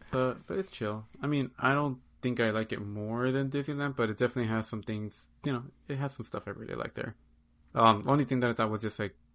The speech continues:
just interesting or didn't really go like, "Huh." Um, I think a week and a half ago, or maybe last, I think it was two weeks ago, I don't remember, but I went to a place called Frankenstein's, which, to those of you not in the Los Angeles area, or I guess wherever Frankenstein's are, it's just, like, a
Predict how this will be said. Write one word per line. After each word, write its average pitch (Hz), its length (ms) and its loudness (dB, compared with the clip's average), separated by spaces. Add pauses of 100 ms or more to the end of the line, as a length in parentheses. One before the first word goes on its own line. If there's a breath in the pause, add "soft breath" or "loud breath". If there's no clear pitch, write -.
(280)
just - 180 -4
interesting 104 260 -2
or 101 40 2
didn't 104 140 0
really 104 100 0
go 98 80 0
like, 98 140 -2
"Huh." 107 240 -4 (800)
Um, 110 400 4 (260)
I 117 180 2 (300)
think 139 240 -4 (400)
a 104 40 -2
week 117 180 0
and 123 100 2
a 117 40 0
half 123 200 -2
ago, 139 240 2
or 127 80 4
maybe 107 400 0 (120)
last, - 360 -8 (380)
I - 20 -20
think 131 120 -10
it 127 40 -6
was - 60 -8
two - 140 -8
weeks - 180 -10
ago, - 140 -8
I - 40 4
don't 135 80 4
remember, 92 340 0
but 110 120 6
I 120 60 8
went 139 200 4
to 147 80 2
a 127 40 6
place 120 180 -2
called 117 180 0
Frankenstein's, 104 640 -2
which, 101 360 0 (320)
to 117 100 2
those 110 180 4
of 107 120 -4
you 110 120 0
not 101 260 4
in 101 120 -4
the 95 300 0 (520)
Los 98 180 -6
Angeles 131 340 -2
area, 143 300 0
or 117 140 0
I - 20 -2
guess 104 220 -6 (720)
wherever 107 440 -2
Frankenstein's 127 560 0
are, 131 140 6
it's 123 120 2
just, - 180 0
like, 127 180 0
a 101 340 6